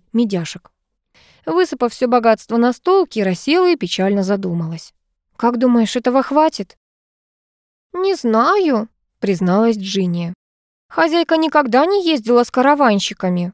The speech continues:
Она же играла роль богатой госпожи. Каждый раз нанимала кучу охранников и слона с погонщиком». «Слона?»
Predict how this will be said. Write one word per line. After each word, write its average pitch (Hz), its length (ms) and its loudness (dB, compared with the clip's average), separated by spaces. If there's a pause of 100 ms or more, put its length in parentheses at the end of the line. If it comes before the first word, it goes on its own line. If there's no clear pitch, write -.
Она 247 260 2
же 220 120 2
играла 233 380 2
роль 233 160 2
богатой 208 420 0
госпожи. 196 720 -2 (380)
Каждый 233 320 2
раз 285 260 2
нанимала 226 480 4
кучу 220 300 -2
охранников 202 840 0
и 175 100 -2
слона 214 480 2
с - 60 -8
погонщиком». 240 880 0 (640)
«Слона?» 208 640 -2